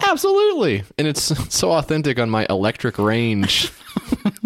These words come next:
Speaker 1: The flat glass surface
Speaker 2: That's
Speaker 1: interacting
Speaker 2: nice.
Speaker 1: with the wok so well. Um, so I get that out. I'm cooking beef and broccoli. So I put, here's what I put in the cart. I put the flank steak in the cart.
Speaker 2: Let me just say real quick.
Speaker 1: Yeah.
Speaker 2: Before you go on the fucking tangent.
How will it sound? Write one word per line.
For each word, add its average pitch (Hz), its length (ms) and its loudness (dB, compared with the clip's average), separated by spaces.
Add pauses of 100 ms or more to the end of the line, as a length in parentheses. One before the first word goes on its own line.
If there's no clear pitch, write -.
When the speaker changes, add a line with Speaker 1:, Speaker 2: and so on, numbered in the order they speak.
Speaker 1:
The 110 140 0
flat 117 560 0
glass 110 400 0
surface 117 480 0
Speaker 2:
That's - 60 -4
Speaker 1:
interacting 113 400 2
Speaker 2:
nice. 104 80 -2
Speaker 1:
with 107 100 0
the 104 80 2
wok 98 420 2
so 107 260 0
well. 104 260 0 (380)
Um, 101 380 -2 (800)
so - 160 0
I 92 60 2
get 113 200 -2
that 117 140 2
out. 98 220 2
I'm - 520 -20
cooking 98 220 -4
beef 87 200 -2
and 80 80 -6
broccoli. 87 240 0
So 117 100 0
I 107 60 2
put, - 260 -2
here's 147 220 0
what 143 80 2
I 123 40 2
put - 140 -2
in 120 60 -2
the 107 80 -2
cart. 95 140 -2
I - 20 0
put - 160 -4
the 101 80 -4
flank - 340 -4
steak 92 360 -2
in 85 100 -2
the 80 80 -2
cart. 101 320 -2 (880)
Speaker 2:
Let 190 100 0
me 247 80 2
just 196 220 -4
say 131 200 0
real 139 240 -2
quick. - 240 -14 (120)
Speaker 1:
Yeah. 73 160 0
Speaker 2:
Before 240 160 2
you 254 140 4
go 202 100 2
on 180 180 0
the 170 60 -2
fucking 135 300 -2
tangent. 120 360 -4